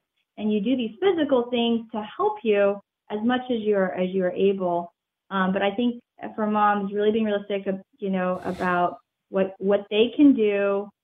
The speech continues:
that's going to help them as a mom enter into the liturgical year. So if you love baking, then bake. And if you love doing crafts, do crafts. And if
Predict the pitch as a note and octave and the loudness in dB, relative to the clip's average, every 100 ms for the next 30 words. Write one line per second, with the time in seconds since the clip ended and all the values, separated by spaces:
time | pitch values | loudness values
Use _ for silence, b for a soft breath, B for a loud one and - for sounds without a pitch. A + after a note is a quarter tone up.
0 | _ _ G#3 G3 - A#3 A3 G#3+ G#3+ G#3+ | _ _ -4 -4 -4 -4 -2 -2 -2 -4
1 | G#3 A3 E4 F#4 B3 G#3+ F#3+ F3+ F#3+ F#3+ | -2 0 0 0 0 0 -2 -2 -4 -2
2 | F#3+ F3+ F#3+ F3+ F3+ F3 F3 F3 E3 D#3 | -4 -6 -6 -6 -6 -6 -4 -2 -2 -4
3 | D#3+ F3+ G3+ G#3 A3 G#3 G#3+ A3 G#3+ G#3 | -4 -6 0 2 2 2 2 2 0 0
4 | G#3+ - C#4+ D4 A#3+ A#3+ A#3 C4+ D4 F3 | 0 4 4 6 4 0 -2 -2 -4 -4
5 | G#3 G3 G3 G#3 G#3 A3 B3 C4 D4 F4+ | -6 -6 -4 -2 -2 -2 -4 -2 0 -2
6 | - D#4+ D#4 - C4+ G#3+ G#3 A3+ | -2 -8 -6 0 0 0 -2 -4